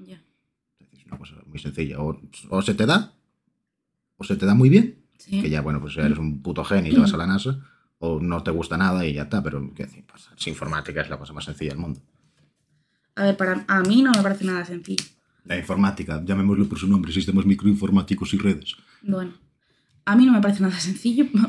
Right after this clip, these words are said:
Speaker 1: A la vista está de que no sé poner un puto hosting bien.
Speaker 2: Pero tampoco te gusta, quiero decir.
Speaker 1: <laughs> Claro, ni, ni lo sé,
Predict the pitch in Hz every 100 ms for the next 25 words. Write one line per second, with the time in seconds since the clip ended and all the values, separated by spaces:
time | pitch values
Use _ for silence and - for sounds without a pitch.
0 | - 196 196 247 254 240 269 277 220 208
1 | 208 233 214 214 214 202 196 - 165 -
2 | 165 156 87 80 82 - 101 87 113 104
3 | 76 78 80 78 - - _ 254 240 196
4 | - - _ - 233 233 247 233 233 220
5 | 220 294 294